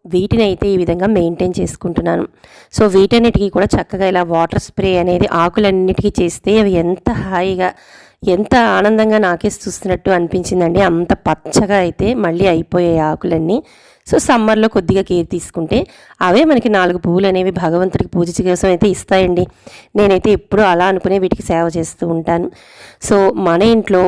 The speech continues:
ఒక రెండు పువ్వులు భగవంతుడికి పూసినా కూడా వాటితో పూజ చేసుకున్న ఆనందమే వేరు కదా. So ఏమంటారు ఫ్రెండ్స్, మరి మీ అందరికీ కూడా ఈ వీడియో నచ్చిందని అనుకుంటున్నాను. ఇలా ఇంట్లోని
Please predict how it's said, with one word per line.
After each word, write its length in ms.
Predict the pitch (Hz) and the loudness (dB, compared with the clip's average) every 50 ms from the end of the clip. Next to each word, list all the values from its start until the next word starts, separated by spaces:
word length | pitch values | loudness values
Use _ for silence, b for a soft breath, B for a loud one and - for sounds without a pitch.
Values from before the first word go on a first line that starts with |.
| - - | 0 0
ఒక 100 | - - | 0 0
రెండు 300 | 180 185 165 185 185 - | 0 0 0 0 0 0
పువ్వులు 440 | 247 - 214 226 214 214 196 175 175 | 2 2 4 4 4 4 4 4 2
భగవంతుడికి 680 | 180 180 180 165 175 185 196 202 - - - - 180 180 | 2 2 0 0 0 0 0 0 -2 -2 -2 -2 -2 -2
పూసినా 480 | - - 185 170 175 - - 185 180 | -2 -2 -4 -4 -4 -4 -2 0 0
కూడా 380 | 175 - - 170 165 170 202 247 B B B B B B B B | 0 0 0 0 2 2 2 0 B B B B B B B B
వాటితో 360 | 170 165 160 165 - - 277 | 0 2 0 0 0 0 -2
పూజ 320 | 247 - 226 220 208 208 208 | 0 2 2 2 2 2 2
చేసుకున్న 300 | 208 202 - - 208 190 | 0 0 0 0 0 2
ఆనందమే 480 | 165 160 165 175 202 208 208 208 208 | 2 2 2 2 2 2 2 2 2
వేరు 200 | 196 185 180 180 - - | 2 2 0 0 0 -2
కదా. 160 | 170 180 214 320 - b b b b b b b b b b b b b - | 0 0 0 -2 -2 b b b b b b b b b b b b b 0
So 160 | - 269 247 - 226 | 2 2 4 4 4
ఏమంటారు 480 | 208 190 208 247 262 - 285 277 277 262 | 4 4 4 2 2 2 2 2 2 2
ఫ్రెండ్స్, 440 | - 247 233 240 240 - - - 226 | 2 2 0 0 0 -2 -4 -4 -2
మరి 160 | 208 202 202 | -2 0 0
మీ 200 | 196 190 185 175 | 0 0 0 0
అందరికీ 360 | 170 175 170 190 - - 233 | -2 -2 -2 -2 -2 -2 -2
కూడా 380 | - - 190 180 180 185 185 180 - | 0 0 0 0 2 0 0 0 0
ఈ 120 | - 185 | 0 0
వీడియో 320 | 170 175 160 180 175 180 180 | 0 0 0 0 2 0 0
నచ్చిందని 580 | 185 180 170 175 - - - 220 226 233 226 226 | 0 0 -2 -4 -2 0 2 2 4 4 4 4
అనుకుంటున్నాను. 720 | 220 208 196 - 208 190 214 196 202 190 185 190 196 208 b b b b b b b b | 2 0 0 -2 -4 -2 -2 0 0 0 0 0 -2 -4 b b b b b b b b
ఇలా 260 | 220 208 202 190 190 | 0 2 2 2 2
ఇంట్లోని 680 | - - - 196 202 196 - 240 247 240 208 202 202 | 0 0 0 0 0 2 2 4 4 4 4 2 -2